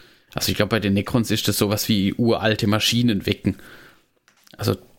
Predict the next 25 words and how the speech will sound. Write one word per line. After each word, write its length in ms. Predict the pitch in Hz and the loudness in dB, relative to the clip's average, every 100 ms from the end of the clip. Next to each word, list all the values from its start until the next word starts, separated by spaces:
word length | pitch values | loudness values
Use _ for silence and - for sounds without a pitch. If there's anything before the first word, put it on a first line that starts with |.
| - | -4
das 180 | 110 - | 0 0
ist 140 | - | 2
dann 120 | 113 104 | 0 2
quasi, 320 | 101 104 107 | 0 0 0
die 120 | 101 | 0
sind 180 | - 120 | 0 0
auf 100 | 117 | 2
der 100 | 117 | 0
Gruftwelt 600 | - 131 - - 127 127 117 | 0 -2 -2 0 0 2 0
und 260 | 110 107 | 2 2
irgendwo 420 | - 117 117 113 | 2 0 0 0
da 260 | 107 101 110 | 0 2 2
muss 560 | 117 113 101 127 120 - | 2 2 2 2 0 0
so 140 | 107 | 2
ein, 380 | 110 98 71 - | 2 2 0 -2
so 200 | - 107 | -2 0
ein 340 | 98 98 98 - | 2 4 2 0
Al-, 400 | - 87 67 90 | 0 0 0 0
Vehikel 380 | 107 107 123 127 | 0 0 0 0
der 160 | 110 110 | 2 0
Necrons 500 | 120 - 120 110 - | 0 0 0 0 0
noch 360 | 113 - - - | -2 -4 -14 -2
im 140 | 113 110 | 0 0
Schlummer 340 | - 135 139 | 2 0 0
liegen. 420 | 139 135 139 147 | -2 -2 0 -2